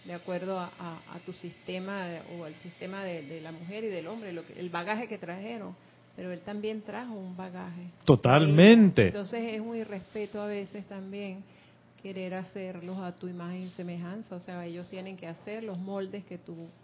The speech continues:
Speaker 1: le pusiste.
Speaker 2: Y en realidad,
Speaker 1: Y ahí es donde
Speaker 2: ahí es donde tú vas a ver si tú le diste herramientas necesarias. Pero muchas veces le diste las herramientas que tú tenías.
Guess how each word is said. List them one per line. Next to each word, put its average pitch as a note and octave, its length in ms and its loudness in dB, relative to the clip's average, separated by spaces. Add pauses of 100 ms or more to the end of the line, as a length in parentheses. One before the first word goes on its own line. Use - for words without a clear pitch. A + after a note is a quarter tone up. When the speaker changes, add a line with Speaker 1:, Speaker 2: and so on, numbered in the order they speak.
(500)
Speaker 1:
le F3 100 -10
pusiste. F3 640 -10 (360)
Speaker 2:
Y D3+ 80 6
en C3 80 8
realidad, C#3+ 520 8
Speaker 1:
Y - 20 2
ahí F3+ 180 -4
es F#3+ 80 -8
donde F3 400 -12 (720)
Speaker 2:
ahí D#3 220 12
es F#3+ 100 12
donde D3 320 10 (560)
tú E3 100 6
vas E3 140 10
a E3 80 10
ver D3 120 10
si C3+ 160 2
tú C#3+ 120 8
le D3 140 12
diste C#3+ 560 6
herramientas B2 580 6
necesarias. G#2 720 4 (720)
Pero C3+ 140 10
muchas F3 260 12
veces F3+ 280 10
le D3+ 100 10
diste E3 260 10
las D#3 220 8
herramientas C#3+ 680 6
que A2+ 140 4
tú F3 260 2
tenías. G#3 800 0